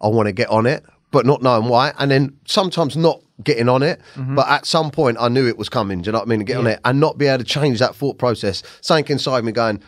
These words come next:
Speaker 1: "Nah, we're getting fucked up today. We are getting fucked up today."
Speaker 2: Yeah.
Speaker 1: That's not a natural place to be, is it?
Speaker 2: No, but that's also a little bit of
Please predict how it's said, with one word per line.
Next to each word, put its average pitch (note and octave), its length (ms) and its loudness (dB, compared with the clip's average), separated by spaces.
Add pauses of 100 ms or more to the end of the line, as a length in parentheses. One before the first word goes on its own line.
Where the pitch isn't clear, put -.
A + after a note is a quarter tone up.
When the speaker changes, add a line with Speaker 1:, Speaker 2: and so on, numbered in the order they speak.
(120)
Speaker 1:
"Nah, A2+ 180 0
we're A2+ 120 -2
getting B2 180 -4
fucked - 260 -4
up F#2 140 -4
today. F#2 180 -4
We G#2+ 180 0
are A#2+ 160 2
getting G#2 360 -6
fucked G2+ 340 -6
up G2+ 140 -4
today." F2 220 -8
Speaker 2:
Yeah. - 40 -12 (280)
Speaker 1:
That's G3+ 220 2
not G#3 220 2
a B2+ 40 0
natural C3+ 560 -2
place B2 280 -2
to G#2+ 100 -6
be, F#2 240 -2
is G2+ 140 -4
it? E2 220 -10
Speaker 2:
No, D#3+ 180 0
but C3 100 -10
that's D3+ 220 -4
also F3 260 0
a C#3+ 40 0
little C#3 160 0
bit C3 120 -2
of B2 220 -6